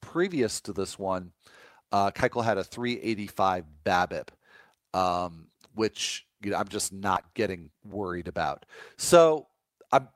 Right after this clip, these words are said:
I'm basically running all of this down for you because I think that now there could be a perception. If there was a perception before – Tuesday night that Dallas Keuchel was struggling, this is just going to cement that idea that,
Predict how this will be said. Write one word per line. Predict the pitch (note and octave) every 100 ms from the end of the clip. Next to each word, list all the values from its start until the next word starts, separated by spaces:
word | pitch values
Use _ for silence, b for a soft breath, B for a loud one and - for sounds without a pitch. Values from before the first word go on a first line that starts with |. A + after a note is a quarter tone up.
| -
I'm | C#3
basically | C#3 C4 C#4+ F3 C#3
running | A2 C#3 C#3 B2
all | - B2
of | A#2+
this | G#2+ F2
down | E2 G2+ G2+ A#2+
for | B2 C#3 D3
you | D3+ D3
because | B2 A2 B2 A2+ A2+ G#2+ - b b b b _ _
I | B2
think | B2+ - - E3 C#3
that | C#3+ C3+ B2+
now | B2+ C#3
there | C3+
could | B2 B2
be | A2+ A#2+
a |
perception. | - A2 - B2+ A#2+ -
If | G#2
there | - A#3
was | B3+
a |
perception | - C3 C#3 - A#2+
before – | G2+ G2 - D#3 D#3+ E3+ C#3+ _ _ _ _ _ -
Tuesday | - B2+ B2+ A2
night | G#2 G2 F#2 b b
that | G#2+
Dallas | B2+ A2 -
Keuchel | A#2 G#2+
was | F#2+
struggling, | - A#2+ F#2+ F2 D#2+ b b b -
this | A3 -
is | D#3
just | - C#3 -
going | A#2 B2 G#2+
to | G#2+
cement | - A2+ G2 A#2 A#2
that | A2 F#2+
idea | F#2 F2 A2 G2
that, | F2 D#2+